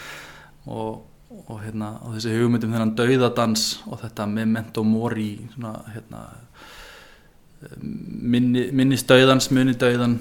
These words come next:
Eh, þetta var náttúrulega mjög svona ríkjandi í listum á miðöldum sérstaklega, þar sem að, eh, hérna, voru stórar plágur sem gengu yfir og dauðinn var mjög nálægur og kirkjan náttúrulega mjög líka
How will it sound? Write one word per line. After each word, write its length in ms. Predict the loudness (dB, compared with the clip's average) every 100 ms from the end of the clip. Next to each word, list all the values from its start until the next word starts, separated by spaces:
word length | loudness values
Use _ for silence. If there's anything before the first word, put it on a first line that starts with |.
| -6 -20 -20 -18
Eh, 240 | -14 -12 -12 -10
þetta 160 | -6 -6
var 80 |
náttúrulega 340 | -2 0 4 6
mjög 320 | 6 6 4 0
svona 160 | 0
ríkjandi 480 | 0 0 0 -2 0
í 80 | 0
listum 480 | 0 -4 -4 -2 0
á 80 | 0
miðöldum 480 | 2 2 2 0 -4
sérstaklega, 460 | -6 -8 -6 -6 -6
þar 160 | -8 -6
sem 160 | -6
að, 160 | -6 -12 -18
eh, 420 | -20 -20 -16 -12
hérna, 260 | -10 -10 -12 -18 -20 -20 -20 -20 -20 -20 -18 -16
voru 100 | -6
stórar 260 | -2 -2 2
plágur 320 | 4 4 4
sem 120 | 2
gengu 240 | 0 4 4
yfir 240 | 6 4
og 160 | 2 2 4
dauðinn 320 | 4 4 4
var 80 | 4
mjög 200 | 4 6
nálægur 500 | 6 4 4 2 0 -16 -20 -20 -20 -20 -20 -20 -20 -20 _ _
og 200 | -16 -12 -4
kirkjan 400 | -4 -2 -2 0
náttúrulega 720 | 0 0 2 2 -2 -8 -8
mjög 280 | -4 -2 -2
líka 240 | -2 -2